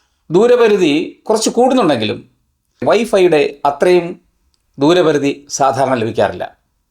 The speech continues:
റേഞ്ച് കുറയുമ്പോൾ പവർ കൺസംഷനും കുറയും. അതുകൊണ്ടാണ് ചെറിയ ബാറ്ററിയിൽ ദീർഘനേരം ഹെഡ്സെറ്റുകൾക്കും സ്മാർട്ട് വാച്ചുകൾക്കും നമ്മൾ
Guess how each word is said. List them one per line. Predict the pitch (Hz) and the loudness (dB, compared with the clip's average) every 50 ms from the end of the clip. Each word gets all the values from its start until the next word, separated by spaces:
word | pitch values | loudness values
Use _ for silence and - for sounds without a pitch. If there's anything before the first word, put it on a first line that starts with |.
| _ _ _ _ _ _ _ _ _ _ _ - | _ _ _ _ _ _ _ _ _ _ _ -2
റേഞ്ച് | 139 170 202 240 240 247 | 0 2 2 2 2 2
കുറയുമ്പോൾ | 240 208 180 175 175 175 165 160 160 156 170 - - _ _ _ _ _ _ _ - | 2 2 2 2 2 0 0 0 -2 -2 -2 -6 -12 _ _ _ _ _ _ _ -2
പവർ | 139 147 160 165 - | 0 0 0 0 0
കൺസംഷനും | 175 165 160 - 165 147 - 165 160 | -2 -2 -2 -2 -4 -2 -2 0 0
കുറയും. | 147 139 120 98 95 - _ _ _ _ _ _ _ _ _ _ _ _ _ _ - | 0 0 0 -2 -4 -8 _ _ _ _ _ _ _ _ _ _ _ _ _ _ -2
അതുകൊണ്ടാണ് | 151 180 220 233 233 196 151 135 120 123 123 123 - _ _ _ _ - | 0 0 2 2 2 2 0 0 0 -4 -6 -8 -14 _ _ _ _ -4
ചെറിയ | - - 214 226 254 277 254 | 0 2 2 2 2 2 0
ബാറ്ററിയിൽ | 208 147 127 117 113 110 120 113 120 135 156 214 277 - _ _ _ - | 2 2 0 0 0 0 -2 -2 -2 -2 -4 -6 -10 -16 _ _ _ -4
ദീർഘനേരം | 147 165 214 240 240 - 226 185 156 127 123 - - - _ _ _ _ _ - | 0 0 0 0 0 0 0 0 0 0 0 -2 -2 -6 _ _ _ _ _ -4
ഹെഡ്സെറ്റുകൾക്കും | 190 190 - 254 247 240 214 202 180 - 165 151 | -2 -2 0 0 0 2 2 2 2 0 0 -2
സ്മാർട്ട് | 147 - - 160 156 165 165 165 | -2 -2 -2 0 0 0 0 0
വാച്ചുകൾക്കും | 160 147 147 - 139 151 147 131 - 131 123 127 123 _ _ _ _ _ _ _ - | -2 -2 -2 -2 -2 -2 -2 -2 -2 -4 -4 -6 -10 _ _ _ _ _ _ _ -4
നമ്മൾ | 135 147 151 151 135 127 127 | -2 -2 0 0 0 -2 -4